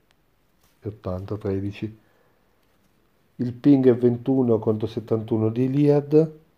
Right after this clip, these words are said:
Adesso sta misurando l'upload, ma sembrerebbe che Team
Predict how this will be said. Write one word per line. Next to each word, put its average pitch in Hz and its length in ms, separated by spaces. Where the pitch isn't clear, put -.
Adesso 123 280
sta 117 160
misurando 113 440
l'upload, 117 580
ma 117 220
sembrerebbe 117 500
che 139 160
Team 107 500